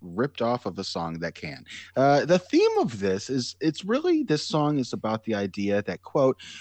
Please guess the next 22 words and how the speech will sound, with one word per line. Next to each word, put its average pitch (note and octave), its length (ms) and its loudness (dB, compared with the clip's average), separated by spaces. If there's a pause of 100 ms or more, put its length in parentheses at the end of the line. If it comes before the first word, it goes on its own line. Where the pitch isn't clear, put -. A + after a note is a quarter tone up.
(180)
"We E3+ 100 4
have B3 240 0
so - 320 0
much C#3 260 -2
incredible G2+ 520 -4
potential F#2+ 480 -6
as E2+ 120 -6
human F2+ 300 -4
beings F2 400 -6
to - 80 -12
be F2+ 140 -6
destructive - 840 -6 (380)
or D3+ 240 2
to G#3+ 180 -2
be F#2+ 320 -2 (260)
creative." D#3+ 680 -2 (360)
End G#2 200 0
quote. F2 260 0 (320)
Uh, A#2 220 2 (100)
oh, - 200 6 (120)
new G#3 240 6
quote. A#2+ 380 6